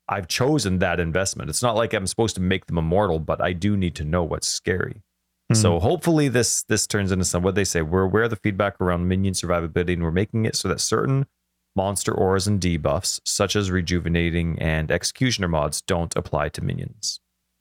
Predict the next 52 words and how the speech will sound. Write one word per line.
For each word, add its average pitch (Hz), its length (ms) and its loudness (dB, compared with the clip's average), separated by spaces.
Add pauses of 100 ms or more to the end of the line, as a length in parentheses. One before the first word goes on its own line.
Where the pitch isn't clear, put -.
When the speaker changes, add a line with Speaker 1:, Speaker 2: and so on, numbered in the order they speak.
Speaker 2:
So 117 160 0
it, 107 200 -4
it 117 120 2
seems 147 220 2
like 135 80 2
they're 107 100 2
trying 101 180 -2
to 85 220 -4
buff 92 260 -4
them 90 260 -2
by 85 380 0
nerfing 87 460 0
other 80 200 0
things, 73 360 -8
not 92 140 0
actually 95 260 2
Speaker 1:
Yeah. 98 140 2
Speaker 2:
buffing 80 540 -2 (480)
Speaker 1:
Well, 101 240 0
Speaker 2:
minions. 82 340 2
Speaker 1:
you - 60 2
can't 127 360 0
because 104 340 -2
there's, 95 260 0
like, 95 120 0
corpse - 320 0
explosion 82 460 -2
builds 80 300 0
and 78 80 -2
all 90 140 2
that 85 160 -2
kind 78 180 -4
of 78 80 -4
stuff. - 260 -2
Like, 82 140 -4
you 95 40 -2
do 95 120 0
Speaker 2:
Sure. 95 100 4
Speaker 1:
have 90 120 2
to 90 80 -8
be 80 100 -6
careful 78 400 -4
how 80 240 -2
it 80 80 -2
applies. 80 380 0
So 95 120 2
I 110 60 2
do 127 160 2
think 117 200 -2
that's 95 200 -2
quite - 240 -2
smart. 73 420 -2